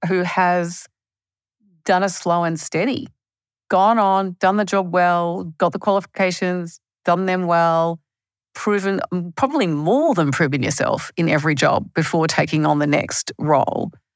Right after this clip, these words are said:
How much do you attribute your rise to the top of your profession to actually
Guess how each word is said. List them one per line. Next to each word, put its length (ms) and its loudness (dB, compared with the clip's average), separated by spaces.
How 260 2
much 380 2
do 100 0
you 300 0
attribute 760 -2
your 640 0
rise 580 2
to 100 -2
the 80 -4
top 400 -2
of 80 -6
your 100 0
profession 680 -2
to 540 0
actually 640 -2